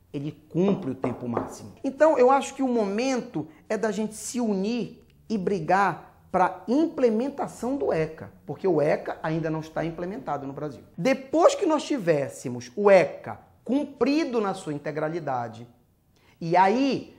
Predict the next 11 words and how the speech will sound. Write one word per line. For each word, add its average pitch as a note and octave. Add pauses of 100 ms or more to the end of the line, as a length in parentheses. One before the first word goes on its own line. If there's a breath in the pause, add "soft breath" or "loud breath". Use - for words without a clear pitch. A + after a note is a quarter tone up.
(120 loud breath)
nós F#3
fizéssemos G3
estudos A3+
e A#3+
pesquisas, E3 (300 soft breath)
que -
nós G3+
verificássemos F3 (280 soft breath)
que G3
ele F3
aumenta, E3+